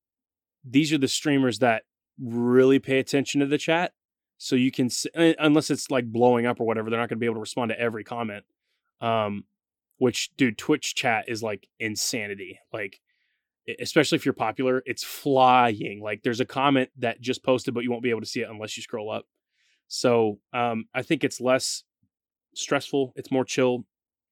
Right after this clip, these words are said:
They're not really, uh, distracted by the game or, like, whatever they're doing in the background. It's just they're eating. So I, I get that. I understand it. Um, I get the appeal. I just, it's not for me. Sure.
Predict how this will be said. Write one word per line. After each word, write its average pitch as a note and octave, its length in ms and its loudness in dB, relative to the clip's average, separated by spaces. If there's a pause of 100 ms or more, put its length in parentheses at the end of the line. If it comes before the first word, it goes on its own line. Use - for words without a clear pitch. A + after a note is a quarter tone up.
(160)
They're B2 180 2
not B2 200 0
really, A#2+ 400 0 (1700)
uh, A2 400 -4
distracted B2 840 -2
by C3+ 120 4
the A2+ 100 0
game A#2 440 -2
or, A#2+ 140 0
like, A2 220 -2
whatever A#2 260 2
they're A2+ 100 2
doing A2+ 220 -6
in A2+ 60 -4
the A2 60 -6
background. A#2+ 500 -4
It's A#2+ 140 -12
just - 220 -8 (100)
they're A2 140 -4
eating. G#2+ 340 -10 (380)
So A#2 320 -2
I, D3 240 4
I B2+ 120 0
get A2+ 220 -4
that. A#2 160 0
I A#2 60 -2
understand G#2+ 500 -8
it. - 100 -14 (180)
Um, G#2+ 280 -10
I A#2 60 -4
get A2+ 200 -8
the G#2 120 -10
appeal. G#2+ 300 -10
I G#2 100 -8
just, G#2 340 -12
it's A#2 160 -12
not G2 160 -14
for G2+ 120 -20
me. A2 220 -16 (3500)
Sure. C3+ 300 -2